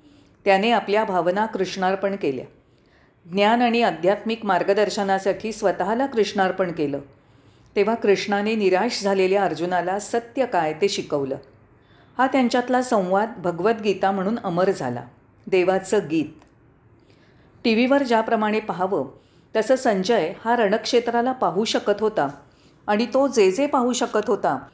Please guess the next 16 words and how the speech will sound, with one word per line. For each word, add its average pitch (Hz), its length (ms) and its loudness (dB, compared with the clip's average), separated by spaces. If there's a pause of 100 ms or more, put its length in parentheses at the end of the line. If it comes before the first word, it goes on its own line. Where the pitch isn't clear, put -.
(400)
ऐकू 220 280 2
शकत 208 400 0
होता, 156 360 -4 (480)
त्याचा 214 320 2
सर्व 269 380 2
वृत्तांत 196 600 0
धृतराष्ट्राला 233 1000 0
सांगत 165 440 -2
होता. 127 280 -8 (640)
म्हणून 226 260 2
संजय 190 600 0 (200)
हा 233 100 2
विदुरापेक्षा 220 800 0
नक्की 247 400 -4
श्रेष्ठ 180 540 -2
होता. 123 320 -2